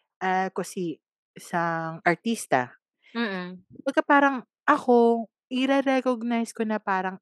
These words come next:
Speaker 1: "Oh, ang galing-galing niyo po, ah, more power,"
Speaker 2: Mm.
Speaker 1: ganito, ganyan. But,
Speaker 2: Mm.
Speaker 1: but, ah, ako, kumbaga parang, I will not send or I, I will not send a message na parang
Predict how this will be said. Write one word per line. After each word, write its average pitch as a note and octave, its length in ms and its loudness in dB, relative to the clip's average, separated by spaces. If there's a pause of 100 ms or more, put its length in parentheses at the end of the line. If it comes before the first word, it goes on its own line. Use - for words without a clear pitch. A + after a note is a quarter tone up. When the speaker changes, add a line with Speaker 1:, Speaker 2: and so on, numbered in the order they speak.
Speaker 1:
"Oh, A#3 180 0
ang G#3 140 -8
galing-galing F3 640 -10
niyo G3+ 140 -4
po, F#3+ 360 -2
ah, E3 200 0
more D#3+ 240 -4
power," G3+ 600 0 (260)
Speaker 2:
Mm. G3+ 220 -8
Speaker 1:
ganito, F3 300 0
ganyan. E3+ 640 2
But, G#3+ 280 4
Speaker 2:
Mm. F#3+ 240 -10
Speaker 1:
but, A3+ 240 6 (200)
ah, A#3 140 0 (260)
ako, - 280 -8
kumbaga D#4 240 4
parang, C#4+ 260 6 (340)
I C#4 160 6
will C#4+ 120 2
not D4+ 240 2
send A#3+ 600 -2
or A3 400 0 (560)
I, A3 140 2 (180)
I A3 140 4
will A3+ 160 -2
not A#3+ 280 -2 (380)
send A#3 340 -2
a G#3 100 -2
message G3 560 -6
na G3 120 -6
parang F3+ 580 -2